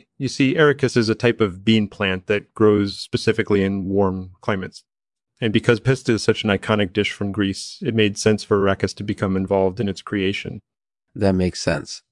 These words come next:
Speaker 2: And what do you think about put?
Speaker 1: Well, put is another ingredient that plays a big role in piste.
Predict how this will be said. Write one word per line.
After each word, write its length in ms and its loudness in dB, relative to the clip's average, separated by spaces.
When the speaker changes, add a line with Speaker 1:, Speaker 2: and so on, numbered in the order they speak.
Speaker 2:
And 220 2
what 160 6
do 80 4
you 100 4
think 240 2
about 340 2
put? 380 0
Speaker 1:
Well, 320 0
put 200 0
is 120 2
another 300 6
ingredient 440 0
that 120 -4
plays 160 -2
a 60 -2
big 220 0
role 260 0
in 80 -6
piste. 320 -8